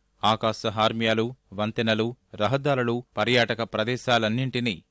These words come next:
మంచు కప్పేసింది. న్యూయార్కులో అత్యవసర పరిస్థితి ప్రకటించారు.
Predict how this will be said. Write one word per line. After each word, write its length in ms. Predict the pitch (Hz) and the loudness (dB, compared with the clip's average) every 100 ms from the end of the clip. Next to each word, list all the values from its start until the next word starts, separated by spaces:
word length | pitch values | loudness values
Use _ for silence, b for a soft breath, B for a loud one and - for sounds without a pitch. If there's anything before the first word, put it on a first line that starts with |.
| _ | _
మంచు 300 | 98 107 117 | -2 -2 -2
కప్పేసింది. 640 | 120 104 - 113 - 110 107 _ _ _ 110 | -4 -6 -4 -6 -4 -4 -6 _ _ _ 0
న్యూయార్కులో 600 | 135 190 185 - 143 143 | 2 4 2 -2 -2 0
అత్యవసర 520 | 120 - 143 - 135 | -2 0 -4 -2 -6
పరిస్థితి 480 | - 120 - 131 113 | -4 -6 -4 -6 -6
ప్రకటించారు. 720 | - 117 113 107 - 113 | -6 -6 -6 -8 0 -2